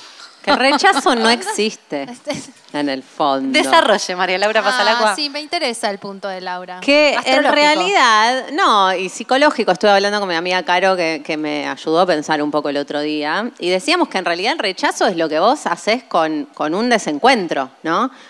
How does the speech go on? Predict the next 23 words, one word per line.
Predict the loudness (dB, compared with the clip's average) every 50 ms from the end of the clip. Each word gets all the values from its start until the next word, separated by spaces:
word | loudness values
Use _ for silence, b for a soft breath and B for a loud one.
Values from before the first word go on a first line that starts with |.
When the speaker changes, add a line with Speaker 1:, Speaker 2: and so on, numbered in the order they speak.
| B B
Speaker 1:
Lo | -2 0
que | 4 4
vos | 2 4 4
te | 0 0 2
contás | 2 0 0 0 0 2 2 2 2 0 -2
que | -6 -6
está | -4 -2 -2 0
pasando | 0 0 0 0 -2 -2 0 0 0 0
cuando | 0 0 -2 -2
el | -2 -2 -2
otro | -2 -2 -2 0 0 2 2 0 0 0 -2
dice | -2 -4 -4 -4 -4 -4 -4
que | -4 -8 -8 -8 -8 -8 -10 -10 -12 _ _ b b b b b -6
lo | -6 -4
que | -4 -4
sea | -2 0 2 2 2 2
que | 0 -2
puede | 0 0 2 2 2 2
decir, | 0 -2 -4 -4 -2 -2 0 0
a | 0
veces | 0 0 -4 -4 -6 -4
no | -4 -4
ayudan | -4 -4 -4 -4 -2 0 0 0 0 0 -2 -4 -6 -8 -10